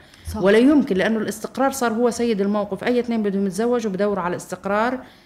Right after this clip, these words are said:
Speaker 2: استقرار، آه، مادي واستقرار نفسي واستقرار معيشي واستقرار في جميع المناحي.
Speaker 1: انفصال تام عن
Speaker 2: فبالتالي،
Speaker 1: المجتمع.
Speaker 2: فبالتالي إنه هم
Speaker 1: مم.
Speaker 2: صارت أسر، تحولنا من أسر ممتدة لأسر نووية.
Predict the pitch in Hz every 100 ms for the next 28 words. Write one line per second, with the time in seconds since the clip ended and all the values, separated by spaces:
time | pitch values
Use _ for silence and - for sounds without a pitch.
0 | _ _ 185 - - 208 202 170 175 175
1 | 165 160 151 190 240 254 185 226 208 202
2 | 208 - 180 180 180 233 254 - 233 214
3 | 214 190 190 190 185 185 247 262 226 214
4 | 208 - 226 226 202 180 208 202 185 175
5 | 165 160 165 262 233 - 226 202 185 -
6 | 220 214 214 269 285 277 269 190 214 226
7 | 262 254 247 240 262 254 247 254 247 247
8 | 254 254 214 - 220 254 233 208 214 247
9 | 240 240 233 254 233 226 233 233 214 208
10 | 202 190 160 151